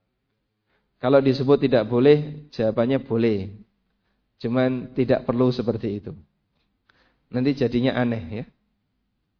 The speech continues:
Itulah yang dimaksud "man lam yataghanna bil Qur'an".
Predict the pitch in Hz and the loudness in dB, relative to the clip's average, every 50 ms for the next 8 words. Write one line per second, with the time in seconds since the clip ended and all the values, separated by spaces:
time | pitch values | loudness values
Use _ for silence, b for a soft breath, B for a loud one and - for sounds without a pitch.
0 | _ _ _ _ _ _ _ _ _ _ _ _ _ _ _ _ _ _ _ _ | _ _ _ _ _ _ _ _ _ _ _ _ _ _ _ _ _ _ _ _
1 | _ _ _ _ _ _ _ _ _ _ _ _ _ _ _ _ _ _ _ 143 | _ _ _ _ _ _ _ _ _ _ _ _ _ _ _ _ _ _ _ -2
2 | 147 175 185 196 196 190 185 175 160 156 151 147 147 147 147 - - 190 196 196 | 2 4 6 8 8 8 6 6 4 4 2 4 2 2 0 2 2 0 0 0
3 | - 165 170 190 208 208 214 208 202 202 196 185 190 185 175 156 190 208 208 185 | -2 2 4 6 8 8 8 8 6 6 2 2 2 2 2 4 4 4 4 4
4 | 175 165 156 147 135 139 143 143 143 147 147 - - 151 135 110 95 87 | 2 2 2 2 4 4 2 2 4 2 2 2 4 0 0 0 -4 -10